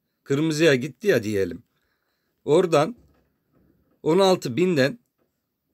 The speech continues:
on dört bine düştü arkadaşlar. İki bin dolar düştü. Yani aynı şey burada da olabilir. Yani sonsuza kadar yükselmez arkadaşlar. Bunu söylemek istiyorum. Zaten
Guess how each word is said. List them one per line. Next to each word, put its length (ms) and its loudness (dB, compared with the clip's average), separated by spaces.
on 300 0
dört 220 2
bine 220 -2
düştü 240 -8
arkadaşlar. 500 -2
İki 260 -6
bin 160 0
dolar 340 2
düştü. 400 -12
Yani 140 -8
aynı 260 2
şey 240 0
burada 280 -2
da 40 0
olabilir. 520 -2
Yani 240 0
sonsuza 580 -2
kadar 320 0
yükselmez 760 -2
arkadaşlar. 720 -4
Bunu 220 -4
söylemek 480 -2
istiyorum. 500 -6
Zaten 540 0